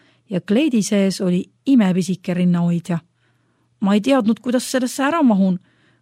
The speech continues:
kuid see oli mõõtude järgi tehtud, nii et läks mugavasti selga. Kui peeglisse vaatasin, tundsin vaevu ära peene daami, kes mulle pronksivärvilises brokaadis ja sobivates pronksivärvi kingades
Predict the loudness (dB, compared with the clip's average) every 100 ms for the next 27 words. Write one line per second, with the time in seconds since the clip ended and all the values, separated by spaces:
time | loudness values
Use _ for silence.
0 | _ -4 -2 0 2 4 4 4 2 -2
1 | -2 -2 -2 -4 -4 -4 -6 -8 -10 _
2 | _ _ _ _ 2 4 4 2 -6 -12
3 | -8 -8 -8 -8 -4 -2 -2 -6 -4 -4
4 | -4 -2 -2 -4 -10 _ _ _ _ _
5 | _ _ _ _ _ -6 -6 -2 2 2
6 | 2 -4 -4 -2 0 0 -4 -2 -2 -4
7 | _ _ _ 0 2 2 4 2 4 2
8 | 2 2 2 2 0 0 0 2 2 2
9 | 0 2 2 2 -2 -8 _ -8 0 4
10 | 4 4 2 0 -2 0 2 2 2 0
11 | 0 0 0 0 -2 -4 -4 -4 -4 -2
12 | -2 0 -2 -6 -18 -20 _ -6 -4 -2
13 | 0 2 0 -2 -6 -6 -2 0 0 -2
14 | -4 -2 -4 0 2 2 0 -2 -6